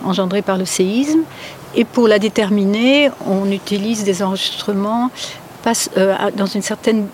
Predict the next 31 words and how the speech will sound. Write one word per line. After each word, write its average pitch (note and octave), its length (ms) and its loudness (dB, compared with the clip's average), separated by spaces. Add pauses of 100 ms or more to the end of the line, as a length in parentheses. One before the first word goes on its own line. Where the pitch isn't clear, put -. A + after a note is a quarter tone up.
euh, F#3 460 -2
large A3 400 0
bande G3+ 460 -2
de F#3 80 -2
fréquence. - 640 -2 (500)
Euh, F3 140 2
la, F#3+ 160 2
l'échelle A3 480 2
de G3+ 140 2
magnitude G#3 400 0
de G3 80 2
Richter A#3+ 380 2
était, G#3 440 4 (420)
était G3 160 -2
spécifiquement A3 880 2
les G3+ 240 2
ondes A3+ 380 2
mesurées G3+ 640 2
à, G#3 340 0
euh, F3 380 0 (320)
une, G#3+ 180 0 (260)
par - 200 0
une A#3 200 4
ré-, G3+ 240 0 (200)
période G3+ 400 2
particulière. G3 1040 0
Euh, E3 500 -2 (800)
euh, F#3+ 200 -6
voilà. E3+ 260 2 (380)
Et, G3+ 400 6
et, G#3 140 4